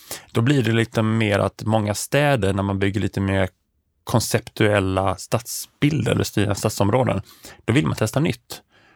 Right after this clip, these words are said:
Och då utmanar man kanske med mindre leverantörer. Man tar lite andra tankar in för att se den platsen.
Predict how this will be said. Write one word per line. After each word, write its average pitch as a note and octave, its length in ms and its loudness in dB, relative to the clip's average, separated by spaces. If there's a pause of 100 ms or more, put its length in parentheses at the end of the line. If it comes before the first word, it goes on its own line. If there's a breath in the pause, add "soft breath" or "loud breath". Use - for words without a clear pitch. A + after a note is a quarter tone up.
(140 soft breath)
Och A2+ 80 -4
då A#2+ 100 4
utmanar C#3 400 0
man E3+ 100 0
kanske C#3+ 200 -2
med A2+ 120 2
mindre C#3+ 260 -2
leverantörer. A2+ 520 0
Man A2 120 0
tar B2 100 -2
lite A#2 160 -2
andra A#2+ 380 0
tankar B2 600 -2
in G#2+ 180 0
för - 140 -2
att G#2+ 160 -4
se A2+ 380 0
den G2 260 0
platsen. - 580 -2